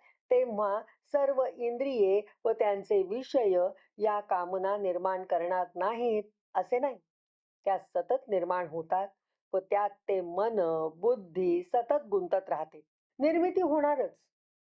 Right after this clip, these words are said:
पण मनाने त्यात रस घेतला नाही म्हणजे झाले. सभोवताली अनेक सिनेमांच्या जाहिराती लागलेल्या असतात, पण काही माणसे त्याकडे लक्षच देत नाहीत. इंद्रियांना त्यात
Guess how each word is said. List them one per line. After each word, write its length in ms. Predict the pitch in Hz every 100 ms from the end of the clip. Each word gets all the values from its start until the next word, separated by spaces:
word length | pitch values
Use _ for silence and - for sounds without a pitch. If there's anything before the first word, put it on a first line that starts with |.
| _
पण 240 | 233 185 170 202
मनाने 640 | 196 208 247 254 294 302 _
त्यात 380 | 226 226 226 - _ _ _
रस 400 | 240 233 262 254
घेतला 440 | 180 190 190 214 214
नाही 580 | 240 311 247 226 196 - _ -
म्हणजे 300 | 233 233 294
झाले. 340 | 294 277 247 - _ _ _ _ _ _
सभोवताली 800 | 247 202 185 262 254 214 196 220
अनेक 580 | - - 196 220 269 277
सिनेमांच्या 640 | 262 214 185 208 208 208 226
जाहिराती 500 | 214 180 190 190 214
लागलेल्या 420 | 170 160 175 175
असतात, 280 | 165 - - _ _ _ _ _
पण 160 | 240 214
काही 460 | - 190 180 247
माणसे 420 | 269 202 165 214
त्याकडे 500 | 220 190 180 208 240
लक्षच 400 | 202 185 262 269
देत 160 | 254 277 277
नाहीत. 160 | 262 254 _ _ _ _ _ _
इंद्रियांना 720 | - 294 294 247 214 190 202 262
त्यात 240 | 254